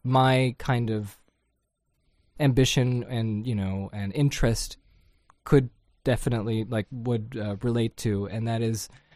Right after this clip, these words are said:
making a m-, wanting to make a movie that you n-, that realistically you, you'll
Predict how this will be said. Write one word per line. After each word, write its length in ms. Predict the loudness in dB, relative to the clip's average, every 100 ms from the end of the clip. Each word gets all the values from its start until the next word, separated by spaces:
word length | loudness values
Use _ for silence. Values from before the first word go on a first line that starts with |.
| _ _ _ 2
making 340 | 2 6 6
a 40 | 6
m-, 220 | 2 -2
wanting 280 | 4 6 6
to 80 | 4
make 220 | 2 2
a 40 | -2
movie 500 | -2 -4 -4 -4 -4
that 220 | -6 -4
you 80 | -2
n-, 240 | -2 -4 -8 _ _ _
that 180 | -4 -4 _ _ _ _
realistically 640 | 6 8 8 6 0 2 2
you, 220 | 2 0 -2
you'll 160 | -2